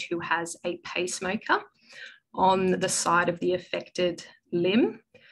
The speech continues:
So this is something that you would want to get clearance from their cardiologist for. So you would never use electrical stimulation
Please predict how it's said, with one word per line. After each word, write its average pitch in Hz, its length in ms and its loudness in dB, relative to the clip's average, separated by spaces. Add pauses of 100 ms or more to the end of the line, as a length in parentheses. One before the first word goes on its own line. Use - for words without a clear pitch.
(320)
So 175 560 2 (100)
this 220 240 -2
is 240 160 -2
something 185 480 -4
that 175 180 -6
you 180 140 -2
would 180 220 0
want 190 240 -4
to 180 180 -4
get 180 380 -4
clearance 180 680 2
from 180 400 -4
their 180 160 0
cardiologist 180 1000 -4 (340)
for. 202 560 0 (480)
So 180 220 -2
you 175 360 2
would 180 140 0
never 202 260 -2
use 180 220 -2
electrical 170 480 -4
stimulation 170 760 -2